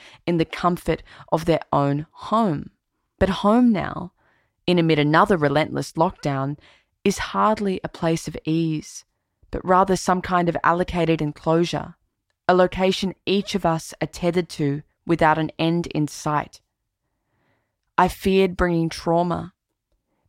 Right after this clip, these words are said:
bringing a kind of sad demise into a place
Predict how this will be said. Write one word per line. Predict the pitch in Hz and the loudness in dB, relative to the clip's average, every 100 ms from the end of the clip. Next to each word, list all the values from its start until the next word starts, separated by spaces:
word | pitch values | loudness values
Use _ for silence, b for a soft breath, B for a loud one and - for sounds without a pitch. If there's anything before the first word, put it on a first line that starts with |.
| - | -4
bringing | 180 190 190 175 | 0 2 0 -2
a | - | -6
kind | - 175 175 | -4 -2 -2
of | 165 | -4
sad | - 180 170 170 | -4 0 2 0
demise | 165 156 151 165 165 156 | -2 0 0 2 0 -2
into | - 160 165 | -4 -4 -2
a | 151 | -4
place | - 175 170 175 | -2 -2 0 -2